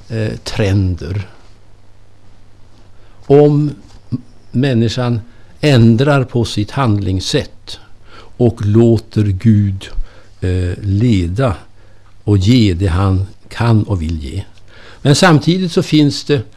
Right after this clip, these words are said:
en annan framtid som Jesaja fyrtiotre lyfter fram, då Gud ska skapa något helt nytt. Då Guds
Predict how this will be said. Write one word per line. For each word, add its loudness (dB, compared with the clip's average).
en -2
annan 0
framtid -4
som -2
Jesaja -2
fyrtiotre -4
lyfter -6
fram, -8
då -2
Gud -4
ska -8
skapa -6
något -6
helt -8
nytt. -2
Då -2
Guds -2